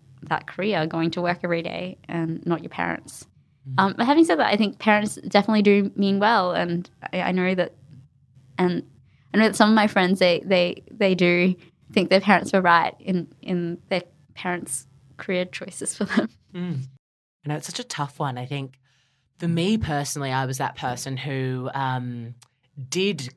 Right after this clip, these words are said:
Speaker 2: the kind of the finance and, and what my parents kind of thought, "You know, that would be good for her to do." And then I came out the other side and realized I wanted to be in media. <laughs> So here we are, like, after a five-year degree. Um, and so I think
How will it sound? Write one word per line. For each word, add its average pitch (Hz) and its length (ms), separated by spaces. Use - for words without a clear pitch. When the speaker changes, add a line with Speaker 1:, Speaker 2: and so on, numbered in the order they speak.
Speaker 2:
the 156 100
kind 139 260
of 127 160
the 175 80
finance 135 840
and, 143 200
and 156 100
what 147 120
my 127 160
parents 135 320
kind 147 100
of 131 60
thought, 151 200
"You 427 140
know, 466 180
that 349 140
would 240 100
be 180 140
good 131 180
for 147 120
her 139 160
to 135 80
do." 151 420
And 190 120
then 180 100
I 170 60
came 165 200
out 147 200
the 151 80
other 143 140
side 143 380
and 139 140
realized 139 300
I 139 80
wanted 139 260
to 139 60
be 147 140
in 156 120
media. 190 500
<laughs> - 60
So 160 640
here 202 240
we 160 140
are, 135 420
like, 139 380
after 156 260
a 147 60
five-year 143 480
degree. 139 580
Um, 165 480
and 202 160
so 214 320
I 202 80
think 254 320